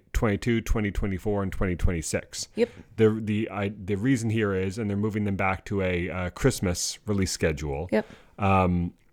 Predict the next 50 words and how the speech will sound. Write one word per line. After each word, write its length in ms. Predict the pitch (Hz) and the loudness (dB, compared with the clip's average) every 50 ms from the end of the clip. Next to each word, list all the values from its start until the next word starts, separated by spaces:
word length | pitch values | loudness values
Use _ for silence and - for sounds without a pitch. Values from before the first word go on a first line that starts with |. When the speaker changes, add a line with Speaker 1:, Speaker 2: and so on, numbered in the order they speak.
| - - _ | -20 -10 _
Speaker 1:
and 600 | 117 110 104 101 98 95 95 92 90 87 - - - | -2 0 0 2 2 0 0 0 -2 -2 -4 -8 -10
these 360 | 104 87 92 104 104 92 87 | -8 -4 -2 -2 -2 0 0
will 140 | 104 101 104 | 0 0 0
alternate 600 | - 113 127 127 - 131 117 107 104 104 90 98 | 0 0 0 0 2 0 2 2 2 0 -2 -2
with 280 | 101 98 95 - - | -2 -2 -4 -4 -4
the 120 | - 101 98 | -2 -2 0
new 240 | 98 98 98 95 - | 0 0 0 0 0
Avatar 480 | - 117 131 123 127 101 104 101 90 | 0 0 2 2 0 0 0 0 0
movies, 560 | 82 80 76 71 71 69 67 73 76 - - - - - | 0 -2 -4 -6 -8 -8 -10 -10 -10 -12 -14 -16 -10 -6
which 180 | 95 90 - - | -4 -4 -2 0
are 100 | 98 90 | 0 0
now 360 | 92 92 90 90 87 87 87 | 2 2 2 2 2 0 0
a 40 | 85 | 2
Disney 280 | 87 110 90 101 95 | 2 0 2 0 0
property 440 | 82 - 92 85 80 90 80 80 87 | 2 2 0 0 0 -2 -2 -2 -4
since 280 | 90 - 95 85 76 - | -4 -2 -4 -4 -2 -2
Disney 460 | 98 90 78 90 87 80 78 78 - - - | -2 -2 0 0 -2 -2 -4 -6 -10 -12 -12
acquired 440 | 110 - - 117 98 82 82 76 - | -12 -2 2 4 4 4 4 2 2
Fox. 480 | - 120 92 71 - - - - - - - - - - | 4 4 4 4 0 -6 -10 -10 -10 -12 -16 -20 -10 -4
Speaker 2:
Right. 240 | 180 175 160 - - | -2 -2 -2 -4 -2
Speaker 1:
So 160 | - 113 101 | 0 0 2
the 300 | 92 95 92 90 90 - | 2 2 0 -2 -2 -4
next 320 | 101 110 113 107 - - - | -2 -2 -2 -2 -2 -2 0
new 140 | 113 107 | 2 2
Avatar 340 | 107 113 107 113 - 110 98 | 2 2 2 0 0 0 0
movie 260 | 95 98 92 82 87 | 0 0 -2 -2 -2
will 120 | 90 87 87 | -4 -4 -4
come 200 | - - 98 95 | -4 -4 -4 -2
out 140 | 92 87 85 | -2 -2 -4
in 80 | 87 | -4
twenty 240 | 82 - 101 92 87 | -4 -4 -2 -4 -4
twenty-one, 560 | 80 - 95 87 87 92 123 131 123 117 123 | -4 -2 -2 -2 0 2 2 2 2 2 0
and 160 | 113 92 87 | -2 -2 -2
you 80 | 85 82 | -2 -4
get 140 | 87 85 - | -4 -6 -6
Star 240 | - - 98 95 92 | -2 0 2 2 2
Wars, 240 | 95 92 90 - | 2 0 -2 -4
Avatar, 400 | - 90 85 85 80 87 85 82 | -6 -6 -6 -4 -2 -2 -2 -2
Star 240 | - - 98 92 87 | -4 -2 -2 0 0
Wars, 180 | 85 87 85 82 | 0 0 -2 -2
Avatar, 340 | 90 87 80 82 87 87 80 | -4 -6 -4 -4 -4 -4 -4
Star 220 | - - 95 90 | -2 -4 -4 -2
Wars, 300 | 85 85 82 82 80 - | -2 -2 -4 -4 -6 -4
Avatar, 440 | - 107 98 87 78 87 80 80 82 | -2 -2 -2 -2 -2 -4 -6 -6 -6
'cause 140 | - 95 82 | -6 -6 -6
there's 160 | 85 82 - | -6 -8 -8
four 300 | - - 117 113 110 104 | -4 0 2 2 4 2
new 160 | 101 98 98 | 2 2 2
<laughs> 0 | |
Avatar 420 | 98 98 - - - - - 127 | 0 0 0 -2 -4 -2 -4 -2